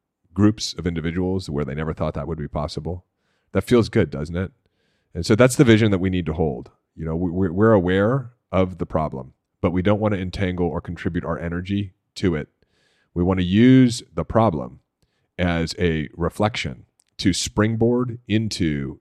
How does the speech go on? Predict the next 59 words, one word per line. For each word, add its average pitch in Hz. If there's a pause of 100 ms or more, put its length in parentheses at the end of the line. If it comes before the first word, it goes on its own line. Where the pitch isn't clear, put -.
(120)
the 90
vision 90
we 82
have 69
for 85
a 76
desired 76
solution. - (200)
That's 123
what 131
the 113
challenges 92
in 87
our 82
life 80
are 73
meant 76
to 73
be. 87 (420)
It's 90
not 123
meant 110
for 98
us 90
to 82
sit -
there 92
and 85
stare 90
at 85
the 80
T 85
V 82
watching 80
the 76
video 78
footage 73
of 71
horrific 82
events 78
taking 71
place 85
in 69
that 65
region. 85 (1500)
This 135
is 123
one 113
of 104
those 98
things 95
where 90
the 95
information 92
will 80
get 82
to 76
you. 58 (160)
<laughs> -